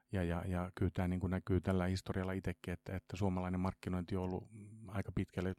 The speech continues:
tarjousmarkkinointia. <laughs> Et silloin kun meillä on tuote ja lanseeraus, niin siihen satsataan, mut sit ollaan muuten hiljaa ja uskotaan, että kyllä se hyvä tuote myy itsensä. Ja, ja, ja kansainvälisessä kentässä se on niinku,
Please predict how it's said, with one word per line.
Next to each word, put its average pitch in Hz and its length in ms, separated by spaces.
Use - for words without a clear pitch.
tarjousmarkkinointia. 98 1200
<laughs> - 340
Et - 140
silloin 131 220
kun 117 100
meillä 107 140
on 104 120
tuote 92 340
ja 110 80
lanseeraus, 87 640
niin 87 140
siihen 82 280
satsataan, 85 540
mut 87 140
sit - 200
ollaan 104 200
muuten 80 300
hiljaa 80 360
ja 85 120
uskotaan, 90 500
että 95 200
kyllä 82 140
se 80 120
hyvä 80 240
tuote 87 260
myy 87 220
itsensä. - 380
Ja, 90 180
ja, 85 280
ja 95 200
kansainvälisessä 92 600
kentässä 90 420
se 92 120
on 90 120
niinku, 90 280